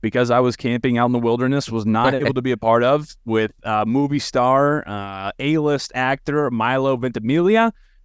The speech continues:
Speaker 1: You see him on This Is Us on N B C. You've seen him in Gilmore Girls. You've seen him in That's My Boy. What's that one, Connor, that you like? That, uh, the,
Speaker 2: Art of
Speaker 1: um,
Speaker 2: Racing in the Rain.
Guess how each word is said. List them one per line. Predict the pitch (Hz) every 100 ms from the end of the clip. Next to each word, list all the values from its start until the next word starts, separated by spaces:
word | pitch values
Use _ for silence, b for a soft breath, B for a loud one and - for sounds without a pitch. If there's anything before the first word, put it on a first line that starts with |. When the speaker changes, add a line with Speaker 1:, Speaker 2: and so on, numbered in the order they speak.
| -
Speaker 1:
You | 123
see | - 131 127
him | 123
on | 120 117 117 113
This | 135 -
Is | 110
Us | 139 143 -
on | 123
N | 123 123
B | 113
C. | 98 - 170 180 180 160 143 - _ - -
You've | 117
seen | - 135 123
him | 117 117
in | 110 107
Gilmore | 123 180 180 165 156
Girls. | 131 143 139 131 127 120
You've | 123
seen | 107 131 123
him | 117
in | 113
That's | 120 127 -
My | 123 110
Boy. | 107 151 170 165 156 147
What's | 175 208
that | 214
one, | 190 196
Connor, | 190 190 190
that | 185 -
you |
like? | 170 175 170
That, | 151 131 -
uh, | 131 120
the, | 110 131
Speaker 2:
Art | 156
of | 131
Speaker 1:
um, |
Speaker 2:
Racing | 139 143 117 139
in | 120
the | 104
Rain. | 110 135 139 143 143